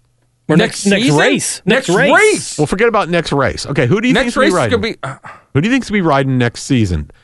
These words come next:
Speaker 3: 'Cause they're gonna have this. This is gonna, they're
Speaker 2: somebody
Speaker 3: gonna
Speaker 2: at a, uh, somebody at a World Supersport.
Speaker 3: Okay.
Speaker 2: Some
Speaker 3: Well,
Speaker 2: foreigner
Speaker 3: all right, we'll wait and
Speaker 2: from
Speaker 3: see.
Speaker 2: other damn
Speaker 3: Okay,
Speaker 2: countries.
Speaker 3: well,
Speaker 2: I mean, he won't be a foreigner to his own country, but he's a foreigner, right? It's gonna be like a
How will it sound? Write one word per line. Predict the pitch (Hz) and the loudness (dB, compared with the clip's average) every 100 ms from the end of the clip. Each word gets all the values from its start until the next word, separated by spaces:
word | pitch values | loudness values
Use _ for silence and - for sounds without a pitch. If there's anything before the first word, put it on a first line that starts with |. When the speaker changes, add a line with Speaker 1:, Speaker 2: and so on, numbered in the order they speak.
| _ | _
Speaker 3:
'Cause | - 147 | -2 0
they're | 208 | 2
gonna | 220 | 2
have | 196 160 92 78 _ _ | 0 0 -4 -12 _ _
this. | 147 180 | -2 0
This | 160 190 | 0 -2
is | |
gonna, | 180 175 | 0 -2
they're | 151 | 0
Speaker 2:
somebody | 240 240 220 | 0 2 2
Speaker 3:
gonna | 214 202 185 | 2 0 -2
Speaker 2:
at | - | -4
a, | 185 | -4
uh, | - | -4
somebody | - 214 208 185 | -4 -2 0 0
at | 170 | 2
a | |
World | 156 143 | 0 -2
Supersport. | - 151 - 131 - - _ _ _ _ _ _ 135 | -6 -12 -8 -8 -8 -12 _ _ _ _ _ _ -2
Speaker 3:
Okay. | 120 107 - - | 0 -2 -8 -6
Speaker 2:
Some | 185 | -2
Speaker 3:
Well, | 156 | 0
Speaker 2:
foreigner | 185 196 190 156 139 - | 0 2 2 0 -4 -4
Speaker 3:
all | 165 | -4
right, | - | -2
we'll | 165 | -2
wait | 175 | -2
and | 156 | 0
Speaker 2:
from | 170 | 0
Speaker 3:
see. | 170 | 2
Speaker 2:
other | 170 | 0
damn | 160 156 | 0 -2
Speaker 3:
Okay, | 156 | -2
Speaker 2:
countries. | 156 120 147 - | -2 -2 -4 -4
Speaker 3:
well, | 175 - | -2 0
Speaker 2:
I | 233 | 0
mean, | 220 | 2
he | 226 | 2
won't | 247 | 2
be | 190 | 2
a | 160 | 0
foreigner | 196 185 156 | 0 2 0
to | 160 | 0
his | 143 | 0
own | 185 226 | 0 0
country, | 156 123 127 | -2 -4 -4
but | 147 175 | -2 0
he's | 165 | 0
a | 160 | -2
foreigner, | 196 175 151 | 0 0 0
right? | 170 196 - - - | 0 -2 -4 -18 -6
It's | 196 - | -4 -2
gonna | 240 190 | 0 2
be | 208 | 2
like | 196 190 | 2 2
a | 170 151 | 0 0